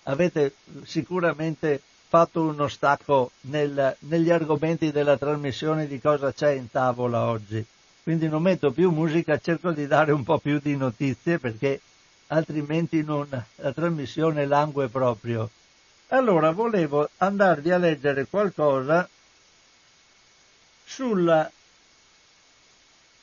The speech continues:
eh, dunque, sulle coltivazioni idroponiche.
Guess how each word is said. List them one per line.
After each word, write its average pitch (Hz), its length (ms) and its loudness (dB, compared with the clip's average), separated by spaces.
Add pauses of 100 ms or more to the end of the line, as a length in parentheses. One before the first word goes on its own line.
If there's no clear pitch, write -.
(220)
eh, 180 320 0
dunque, 135 560 -6 (760)
sulle 208 360 -2
coltivazioni 190 840 0
idroponiche. 135 960 0